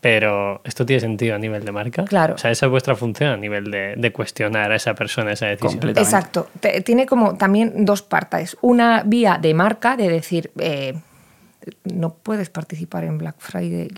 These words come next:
Speaker 2: si por otro lado estás diciendo sostenibilidad en otro tipo de ambiente.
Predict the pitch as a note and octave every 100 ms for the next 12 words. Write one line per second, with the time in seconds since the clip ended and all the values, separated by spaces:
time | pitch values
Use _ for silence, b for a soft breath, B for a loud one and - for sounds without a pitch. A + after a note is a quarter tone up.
0 | F#3 - - - F3+ - - - F3 E3
1 | F3 F3 F3 D#3+ - E3+ E3 E3 F3+ E3+
2 | D#3+ E3+ D#3+ E3 F3 E3 E3 E3 D#3+ E3+
3 | E3+ - E3 - D#3+ E3+ D3+ D3+ E3 F3+
4 | D#3+ D#3